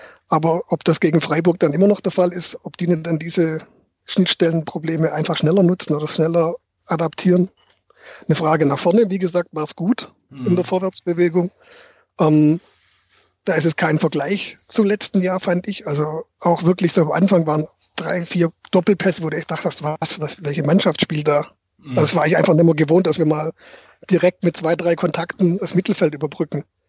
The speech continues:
Speaker 1: Also auch die Davi macht immer, hat, hat, hat seine Pirouetten ausgelassen, weil sonst dreht er sich ja einmal erst um die eigene Achse und, und verschleppt irgendwo das Spiel hin. Ähm,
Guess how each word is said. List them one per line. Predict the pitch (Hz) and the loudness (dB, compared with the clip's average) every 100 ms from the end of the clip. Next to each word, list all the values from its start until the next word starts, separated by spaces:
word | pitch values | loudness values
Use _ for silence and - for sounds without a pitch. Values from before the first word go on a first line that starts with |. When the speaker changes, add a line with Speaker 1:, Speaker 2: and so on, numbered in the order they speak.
| _ _ _ _ _ | _ _ _ _ _
Speaker 1:
Also | - 147 170 | -2 2 2
auch | 160 - - _ _ _ _ | 0 -2 -10 _ _ _ _
die | 165 | -4
Davi | 156 147 160 196 | -2 -2 0 0
macht | 165 165 - | 0 0 -4
immer, | 175 180 175 | -4 -2 -2
hat, | 160 | -4
hat, | 190 170 165 - | -4 -2 -4 -4
hat | 165 | -4
seine | 160 156 | -2 -2
Pirouetten | - 170 151 175 - 220 | 0 2 2 2 2 0
ausgelassen, | 170 175 160 151 - | 0 0 -2 -4 -4
weil | 160 | -4
sonst | 160 165 | -4 -6
dreht | - 165 | -2 -2
er | 170 | -2
sich | 180 | 0
ja | 165 | 0
einmal | 160 175 160 | 2 2 2
erst | 165 170 | -2 -2
um | |
die | 156 | -2
eigene | 156 156 165 156 | -2 -2 -2 -2
Achse | 185 - 185 | -4 0 2
und, | 180 180 196 | 2 0 -4
und | 185 180 160 | -2 -2 -2
verschleppt | 170 175 185 - | -2 -2 -4 -2
irgendwo | 185 170 160 | 0 2 0
das | 156 - | -2 -6
Spiel | - 190 | -2 2
hin. | 202 233 240 - _ _ _ _ _ _ _ _ _ - | 4 4 4 -2 _ _ _ _ _ _ _ _ _ 0
Ähm, | 185 185 190 | 2 2 0